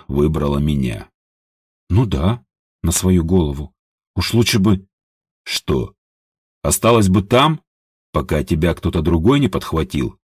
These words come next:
и не воспользовался услугами на все сто?» Хмурюсь и закатываю глаза. «Только не надо теперь корчить из себя принца. Ты задел мои чувства. Никогда не думала, что меня можно спутать с одной из них.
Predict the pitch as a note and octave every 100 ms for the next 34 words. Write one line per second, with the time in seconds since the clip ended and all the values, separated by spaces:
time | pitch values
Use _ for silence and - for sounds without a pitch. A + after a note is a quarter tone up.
0 | - D#2+ D#2+ F2+ - F2+ D#2 D2 - E2+
1 | E2 F#2+ F2 D#2 D#2 D#2+ - F2+ - -
2 | C2+ - _ _ _ _ _ _ _ _
3 | _ _ _ - B2 D#3 D#3 - - F#2
4 | E2+ F#2+ F#2 F#2 F#2 F2 F#2+ F2 C#2 A#1
5 | _ _ _ _ _ _ _ _ _ _
6 | - F#2+ G2+ G2+ B2+ D3 - - E2 C#2+
7 | - C#3+ - - F#2+ - G#2 A2 G2+ F2+
8 | C#2+ - A#1 - _ _ _ _ _ -
9 | B2 B2+ A2 A#2+ C#3+ F#2 A2+ - A#2+ -
10 | C#2+ A#1+ _ _ _ _ F#2+ G#2+ A#2 B2
11 | G#2+ E3 C#3+ E2 - _ _ - A2 G#2
12 | A#2 A#2 G2+ G2 - E3 - - _ -
13 | - G#2 A#2 B2 G#2+ G2 -